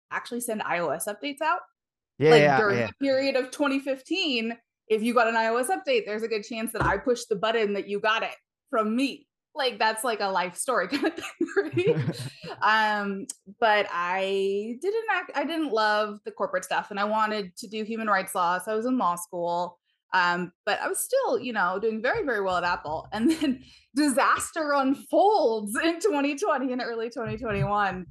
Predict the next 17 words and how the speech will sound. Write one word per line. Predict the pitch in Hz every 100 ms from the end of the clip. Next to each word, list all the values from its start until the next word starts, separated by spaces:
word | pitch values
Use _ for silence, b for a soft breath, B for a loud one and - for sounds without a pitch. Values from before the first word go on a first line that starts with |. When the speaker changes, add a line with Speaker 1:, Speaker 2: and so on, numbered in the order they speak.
| - _ _
Speaker 1:
So | -
I | - 233
had | 262 226
moved | 233 240
into | 254 247 240
a |
new | 214 214
apartment | 202 - 214 240 214
complex | 254 262 277 269 277 -
in | - 226
twenty | 247 233 196
twenty, | 202 233 214 202
closer | - 202 202
to |
my | 190 175
law | 294 508
school, | - 202 165 170 -